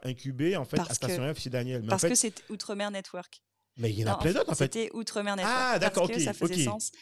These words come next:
Speaker 2: dans la stratégie,
Speaker 1: Ok.
Speaker 2: euh, de développement, euh, de Cashless Prime.
Speaker 1: Ok.
Speaker 2: J'ai, c'est vrai que, excuse-moi,
Speaker 1: Super.
Speaker 2: c'est ce que j'allais, euh,
Speaker 1: Ok.
Speaker 2: j'allais, euh, éclaircir comme point. C'est, euh,
Speaker 1: Ok.
Speaker 2: j'ai fait un saut,
Speaker 1: D'accord.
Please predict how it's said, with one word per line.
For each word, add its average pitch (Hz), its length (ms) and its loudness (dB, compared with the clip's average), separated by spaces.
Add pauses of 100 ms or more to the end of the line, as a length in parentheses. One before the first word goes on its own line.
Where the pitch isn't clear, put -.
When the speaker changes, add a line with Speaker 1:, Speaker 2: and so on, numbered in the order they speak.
(180)
Speaker 2:
dans 180 140 -2
la 170 260 0
stratégie, 185 480 -4
Speaker 1:
Ok. 196 160 -2
Speaker 2:
euh, 196 280 -4
de 170 180 -8
développement, 175 840 0
euh, 165 160 -2
de 170 80 0
Cashless 180 400 2
Prime. 156 260 0 (220)
Speaker 1:
Ok. 220 180 6
Speaker 2:
J'ai, 196 240 6
c'est 185 100 6
vrai 208 140 0
que, 220 140 -6
excuse-moi, 190 560 -4
Speaker 1:
Super. 165 140 6
Speaker 2:
c'est 135 40 2
ce - 60 -4
que 202 60 -6
j'allais, 180 420 -4
euh, 165 80 0
Speaker 1:
Ok. 160 100 -2
Speaker 2:
j'allais, 170 400 0
euh, 156 180 -12 (300)
éclaircir 185 480 0 (400)
comme 170 220 -4
point. 208 260 0 (240)
C'est, 175 340 -2
euh, 175 60 2
Speaker 1:
Ok. 160 80 2
Speaker 2:
j'ai 160 160 2
fait 165 140 -2
un 175 100 2
saut, 196 400 0
Speaker 1:
D'accord. 156 360 2